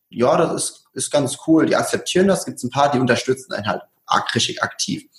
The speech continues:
Und das, das Lustige an so solchen Dingen ist ja meist immer,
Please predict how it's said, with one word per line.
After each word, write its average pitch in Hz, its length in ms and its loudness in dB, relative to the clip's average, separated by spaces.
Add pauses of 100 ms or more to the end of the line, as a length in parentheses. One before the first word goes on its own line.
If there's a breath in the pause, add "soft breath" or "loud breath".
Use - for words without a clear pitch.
(320 loud breath)
Und 120 120 -2
das, 113 180 2
das 113 200 -2
Lustige 135 440 0
an 110 100 2
so 110 140 0
solchen 110 400 -2
Dingen 113 180 -2
ist - 160 -4
ja 95 100 2
meist 110 640 0
immer, 113 400 0